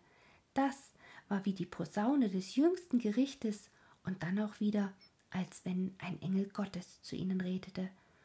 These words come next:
Und wenn ihnen eins an der Predigt nicht gefiel, so war es, dass sie unter freiem Himmel anhören mussten. "Tja",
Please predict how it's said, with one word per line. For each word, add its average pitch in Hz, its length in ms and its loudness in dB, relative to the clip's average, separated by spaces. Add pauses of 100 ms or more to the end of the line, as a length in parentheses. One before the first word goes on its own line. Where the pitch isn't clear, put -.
(260)
Und 214 200 0
wenn 202 160 2
ihnen 196 400 0
eins 208 480 -2
an 202 140 -2
der 202 80 -2
Predigt 220 500 -4
nicht 233 260 0
gefiel, 208 540 -2 (400)
so 233 200 0
war 196 240 0
es, 208 200 -8 (240)
dass 240 180 -2
sie - 100 -2
unter 190 260 -2
freiem 202 340 -2
Himmel 202 300 0
anhören 185 520 -4
mussten. 190 520 -4 (1400)
"Tja", 175 340 2